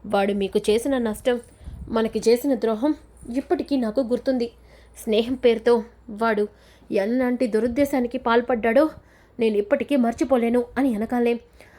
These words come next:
"ఆ వైరా ఈరోజు జోష్నని మోసం చేయడానికి చూశాడు, జోష్నని అడ్డు పెట్టుకొని మనకి నష్టం తెప్పించడానికి ట్రై చేశాడు. కార్తీక్ అక్కడ ఉండడం వల్ల త్రుటిలో కార్తీక్ జోష్నని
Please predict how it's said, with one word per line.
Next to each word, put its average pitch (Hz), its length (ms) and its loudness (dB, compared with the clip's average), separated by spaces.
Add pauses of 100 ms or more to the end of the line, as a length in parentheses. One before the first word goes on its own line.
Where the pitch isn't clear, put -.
(220)
"ఆ 226 140 2
వైరా 214 400 -2 (320)
ఈరోజు 240 460 0 (480)
జోష్నని 240 680 -2 (360)
మోసం 277 340 0
చేయడానికి 233 520 -2
చూశాడు, 240 340 0 (640)
జోష్నని 220 580 -2 (420)
అడ్డు 226 220 0
పెట్టుకొని 262 580 0 (260)
మనకి 226 320 -2
నష్టం 202 380 -2
తెప్పించడానికి 254 640 -4
ట్రై 277 360 -2
చేశాడు. 240 360 0 (640)
కార్తీక్ 220 420 -2
అక్కడ 226 200 -2
ఉండడం 233 380 -2
వల్ల 226 260 -4 (500)
త్రుటిలో 233 360 0 (340)
కార్తీక్ 247 380 -2 (180)
జోష్నని 240 600 -2